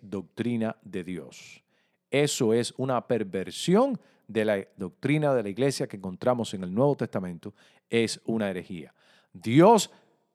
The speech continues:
quiere y ama la iglesia local. Dios mandó a, a,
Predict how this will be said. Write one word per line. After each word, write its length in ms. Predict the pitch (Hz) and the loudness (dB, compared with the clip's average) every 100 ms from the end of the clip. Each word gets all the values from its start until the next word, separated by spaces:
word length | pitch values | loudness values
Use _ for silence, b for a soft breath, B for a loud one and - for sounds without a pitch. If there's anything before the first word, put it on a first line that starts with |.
| _ _ | _ _
quiere 600 | - 147 170 247 202 127 - | -10 4 8 8 8 4 0
y 240 | 135 160 | 4 8
ama 400 | 196 190 107 78 _ _ - | 8 6 2 -6 _ _ -2
la 140 | 117 | 0
iglesia 400 | 104 117 120 135 | 2 0 2 0
local. 340 | 110 - 80 - _ _ _ _ _ | -2 -4 -10 -12 _ _ _ _ _
Dios 400 | - 107 147 262 262 | -10 4 8 10 8
mandó 540 | 262 233 185 180 262 | 6 6 6 8 8
a, 240 | 254 180 | 8 4
a, 80 | 170 | -2